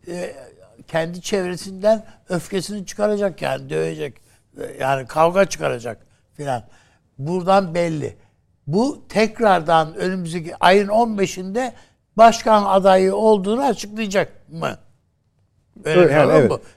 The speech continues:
Speaker 1: Değil mi?
Speaker 2: Ha, onu,
Speaker 1: Açık-,
Speaker 2: onu söylüyorlar,
Speaker 1: önemli
Speaker 2: evet.
Speaker 1: bir açıklama
Speaker 2: Evet.
Speaker 1: yapacağım dediydi. Bu açıklamayı yapar mı,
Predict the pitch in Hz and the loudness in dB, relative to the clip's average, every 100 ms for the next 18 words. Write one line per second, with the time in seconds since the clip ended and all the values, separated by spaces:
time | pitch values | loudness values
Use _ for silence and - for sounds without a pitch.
0 | - 262 240 180 202 185 180 190 185 180 | -2 0 6 6 6 6 6 6 8 8
1 | 151 120 214 120 233 254 - - 233 233 | 8 8 6 4 4 4 4 2 0 6
2 | 226 220 202 180 165 156 143 55 - - | 6 6 2 0 0 -4 -6 -8 -10 -14
3 | _ _ _ _ - 247 233 - - 202 | _ _ _ _ -8 0 0 0 -6 -4
4 | 185 170 175 170 240 262 277 277 | -2 0 0 6 6 6 0 -4